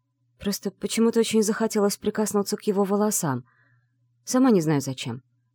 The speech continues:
Возможно, показалось, что это успокоит его.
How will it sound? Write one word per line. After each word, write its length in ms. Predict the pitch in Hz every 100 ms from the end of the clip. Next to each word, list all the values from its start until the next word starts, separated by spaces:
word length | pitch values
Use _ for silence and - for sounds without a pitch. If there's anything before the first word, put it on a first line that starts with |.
| _ _ _
Возможно, 560 | 185 190 202 220 196 190 -
показалось, 460 | 214 214 208 202
что 120 | -
это 140 | 208 208
успокоит 560 | 208 - 214 240 277
его. 300 | 170 135 123